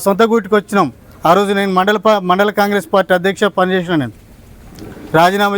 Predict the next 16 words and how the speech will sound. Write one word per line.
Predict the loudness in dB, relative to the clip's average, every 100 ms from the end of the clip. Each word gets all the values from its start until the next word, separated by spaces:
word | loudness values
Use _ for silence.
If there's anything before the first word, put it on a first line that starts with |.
| -4
చేసి | 0 0 0 -6 -18 -20 -20 -20 -20 -20 -20 -20 -18 -2 2
ఆ |
రోజు | 2 2
కేసీఆర్ | 0 -2 2 0 0 0
సమక్షంలో | -2 -2 0 0 0
మేము | 0 -4 -6 -4
టీఆర్ఎస్లో | 0 2 0 -2 0
జాయిన్ | 0 0
అయినా, | 0 0 -2 -6 -20 -20 -10 -2
ఇవాళ | 2 4 2 -2 -4 -18 -20 -20 -8 -2
ర-, | -2 2
మా | 2 2
నియోజకవర్గానికి | 0 0 0 2 0 0 0 -2 0 0
అభివృద్ధి | 0 0 0
కావాలని | 2 0 -4
కోరుకొని | 0 0 2 0 2 0